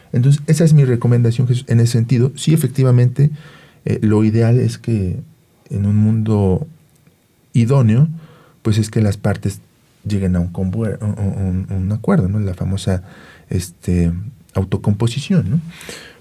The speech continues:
Pero, desde mi perspectiva,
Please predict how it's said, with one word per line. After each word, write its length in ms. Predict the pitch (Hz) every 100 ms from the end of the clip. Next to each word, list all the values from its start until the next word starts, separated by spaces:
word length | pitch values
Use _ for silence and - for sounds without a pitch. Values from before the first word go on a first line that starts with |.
| -
Pero, 320 | - 196 180 180 - - - - - - - - - - - - _ _
desde 400 | 101 101 92 98
mi 140 | 101 104
perspectiva, 800 | 123 135 - - 120 113 113